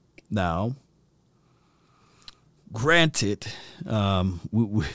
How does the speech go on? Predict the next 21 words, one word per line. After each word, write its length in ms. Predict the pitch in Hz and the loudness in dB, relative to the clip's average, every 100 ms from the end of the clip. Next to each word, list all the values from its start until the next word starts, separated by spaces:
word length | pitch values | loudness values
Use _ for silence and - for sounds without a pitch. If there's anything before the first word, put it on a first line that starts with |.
| - _ - - - - - | -14 _ -20 -20 -18 -20 2
we 140 | 143 139 | 6 6
still 340 | - 151 135 | 8 8 8
playing 360 | 117 143 127 120 | 8 6 8 6
against 420 | 104 117 113 - | 4 4 6 4
a, 380 | 117 107 101 101 - | 6 4 4 -2 -2
a, 240 | 110 104 - | 0 2 2
a 120 | 104 | 2
nasty 640 | 101 113 127 131 - 139 | 4 6 6 4 2 2
front 500 | 123 - 139 131 120 | 0 0 2 4 2
four 760 | - - 127 104 71 69 85 110 - _ _ _ _ _ | -6 0 4 4 4 0 -2 -6 -14 _ _ _ _ _
of 120 | - 92 | -4 -2
the 100 | 104 | 0
Giants, 720 | 104 92 92 95 107 143 - _ _ - | 2 2 2 0 -2 -6 -12 _ _ -4
right? 340 | 95 101 95 - - | 0 0 -2 -6 -6
Expectations 1000 | 104 - 110 98 - 104 95 - 98 101 | -4 -2 -2 -2 0 2 2 0 -2 0
are 140 | 92 | 0
really 340 | 90 98 98 | 2 4 4
high 300 | 90 95 92 | 2 2 4
in 100 | 95 | 2
Giants 420 | 95 87 82 80 82 | 2 2 2 0 -2
land. 300 | 78 80 | 0 0